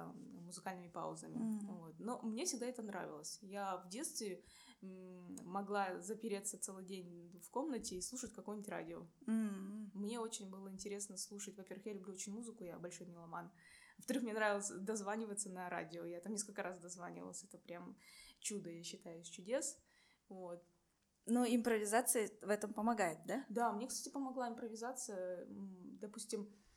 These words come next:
Speaker 1: эм, так бывало часто, что я не успевала подготовиться к эфиру, и я знала, ну, в принципе, что там на два часа я что-нибудь даш-, да расскажу обязательно.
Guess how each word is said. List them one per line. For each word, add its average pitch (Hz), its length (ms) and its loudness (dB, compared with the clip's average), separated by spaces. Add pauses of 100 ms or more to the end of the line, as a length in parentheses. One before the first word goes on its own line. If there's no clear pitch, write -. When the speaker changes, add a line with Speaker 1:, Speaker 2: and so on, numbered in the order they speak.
(360)
Speaker 1:
эм, 190 600 -8 (800)
так 247 240 4
бывало 226 460 4
часто, 240 420 0
что 214 720 0 (400)
я 233 340 4
не 233 100 2
успевала 233 360 -2
подготовиться 208 480 0
к 226 60 -2
эфиру, 269 460 -2 (220)
и 208 120 -6
я 196 140 -4
знала, 196 260 -2
ну, 302 220 0 (420)
в - 180 -10
принципе, 285 500 8
что 208 220 0
там 196 200 -2
на 196 80 -2
два 214 220 0
часа 330 480 4
я 226 260 0
что-нибудь 220 500 0
даш-, 190 200 -6 (120)
да 208 240 4
расскажу 185 540 -2 (120)
обязательно. 180 680 -8